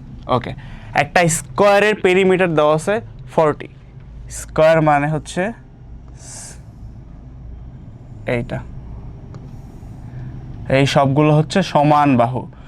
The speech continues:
So এইটা যদি এ হয়, এইটাও এ, এইটাও এ,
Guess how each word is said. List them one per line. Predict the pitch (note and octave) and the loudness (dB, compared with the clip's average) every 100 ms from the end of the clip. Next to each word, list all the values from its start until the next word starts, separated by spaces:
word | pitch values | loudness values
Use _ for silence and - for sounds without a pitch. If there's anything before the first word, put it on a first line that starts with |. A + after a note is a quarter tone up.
| - - | -20 0
So | A3+ - | 0 2
এইটা | F#3 G3 A#3 | 2 4 2
যদি | A3+ G#3+ - - | 2 -2 -4 0
এ | F3 F3 | 2 2
হয়, | D3+ C#3 F#3+ - - - - - | 4 4 4 -2 -16 -20 -10 -2
এইটাও | C#3+ D3 D#3 D#3 | 0 4 2 2
এ, | C#3 F3+ F#3+ G#3 - - - - | 0 0 -2 -6 -18 -20 -20 -8
এইটাও | C3 C#3+ C#3 D3 C#3+ | -4 -4 0 0 0
এ, | - F#3 | -6 -6